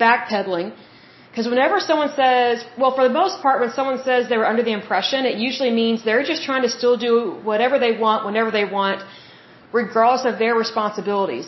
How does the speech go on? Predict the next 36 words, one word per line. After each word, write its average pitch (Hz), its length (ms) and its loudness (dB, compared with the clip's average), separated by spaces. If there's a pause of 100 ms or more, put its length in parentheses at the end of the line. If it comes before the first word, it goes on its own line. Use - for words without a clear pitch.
(120)
And 196 200 -4
that's 220 220 0 (480)
an 208 140 0
issue 190 240 -4 (180)
because 202 340 -2 (440)
he 226 60 -2 (140)
obviously 269 420 0
was 196 60 -4 (120)
not 240 120 2 (180)
wanting 240 280 2
to 202 40 -8 (140)
do 220 60 0 (140)
his 208 80 -4 (120)
job 202 140 4 (120)
responsibility 196 720 -4
anyway. 165 240 -6 (880)
Hampton 320 380 0
said 254 260 4
he 247 140 -2
was 185 160 -10
under 262 140 -2
the 285 220 -4
impression 294 540 0
that 220 120 4 (100)
employees 262 680 0
were 214 180 0
allowed 240 340 2 (100)
to 302 40 -2 (160)
work 254 180 2
remotely 226 500 0
so 220 200 -4 (180)
long 359 380 4
as 330 60 -4 (100)
the 302 80 -2 (100)
work 269 160 2 (140)
was 233 100 0